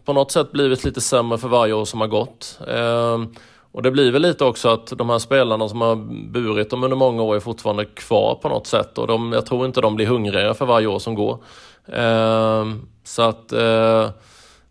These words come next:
nej, jag tror inte att Huddinge kommer växla upp nämnvärt mot vad de är eller har varit i grundserien faktiskt.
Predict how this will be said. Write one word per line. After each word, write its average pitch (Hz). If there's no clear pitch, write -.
nej, 139
jag 151
tror 170
inte 139
att 127
Huddinge 113
kommer 107
växla 107
upp 107
nämnvärt 104
mot 113
vad 104
de 104
är 95
eller 110
har 104
varit 104
i 110
grundserien 107
faktiskt. -